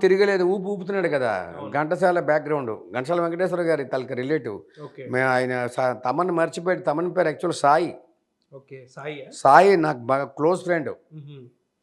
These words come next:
Speaker 1: అతను యాక్చువల్‌గా ఈ, ఇదేంటి, మ్, రిథమ్స్ ఎక్కువ వాయించాడు. All of a sudden చూస్తే, నేను మెడ్రాస్లో ఎప్పుడు చూస్తే తమ్మన్ అంటే ఎవర్రా తమ్మన్, తమ్మన్ అంటే,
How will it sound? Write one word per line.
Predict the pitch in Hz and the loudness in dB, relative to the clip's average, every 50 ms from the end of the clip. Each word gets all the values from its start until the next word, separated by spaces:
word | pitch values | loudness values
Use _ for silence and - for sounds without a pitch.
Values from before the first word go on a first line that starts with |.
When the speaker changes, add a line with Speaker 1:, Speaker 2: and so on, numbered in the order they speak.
| _ - - | _ -10 -4
Speaker 1:
అతను | 117 123 117 135 127 | -2 -2 -2 -2 -4
యాక్చువల్‌గా | 127 123 120 - 156 156 151 156 156 151 147 139 135 127 120 117 117 107 104 - - - _ _ _ _ 127 | -6 -6 -8 -6 -8 -4 -2 2 2 2 2 2 0 0 -2 -2 -4 -6 -8 -12 -20 -20 _ _ _ _ -8
ఈ, | 113 120 120 117 113 113 113 113 110 | -6 -4 -2 -2 -4 -4 -6 -6 -8
ఇదేంటి, | 104 113 113 113 113 120 170 180 165 139 - - - | -6 -6 -6 -6 -6 -4 -4 -2 -2 -4 -6 -10 -12
మ్, | - 117 113 113 110 107 107 104 104 101 | -10 -8 -8 -8 -8 -8 -6 -6 -4 -4
రిథమ్స్ | 101 120 147 160 180 214 214 180 190 | -2 -2 -2 0 0 -4 -2 -2 -6
ఎక్కువ | 185 - 170 156 | -6 -6 -4 -2
వాయించాడు. | 147 139 135 131 127 127 113 110 135 185 247 - - _ _ _ _ _ _ _ _ - 143 | -2 -2 -2 -6 -8 -8 -8 -6 -6 -8 -10 -12 -20 _ _ _ _ _ _ _ _ -8 -4
All | 175 196 202 | 0 0 0
of | 202 | 0
a | 202 196 | -2 -2
sudden | 165 185 180 196 208 214 208 | 2 2 2 2 2 -2 -4
చూస్తే, | 170 190 185 185 190 214 | -6 -6 -6 -6 -6 -6
నేను | 208 190 170 156 | -6 -4 -4 -4
మెడ్రాస్లో | 147 143 143 170 190 196 185 175 170 | -4 -6 -6 -4 -6 -4 -4 -6 -10
ఎప్పుడు | 160 165 160 | -8 -6 -6
చూస్తే | 160 156 160 - 190 | -6 -6 -8 -10 -12
తమ్మన్ | - - 147 151 170 185 196 | -6 -4 -4 -4 -4 -4 -6
అంటే | 196 185 175 156 | -6 -8 -10 -12
ఎవర్రా | 139 143 160 202 226 | -14 -14 -14 -14 -14
తమ్మన్, | 226 - - 165 175 185 175 165 | -14 -12 -12 -12 -10 -10 -10 -10
తమ్మన్ | 170 160 160 156 | -10 -12 -12 -12
అంటే, | 165 196 240 | -12 -14 -16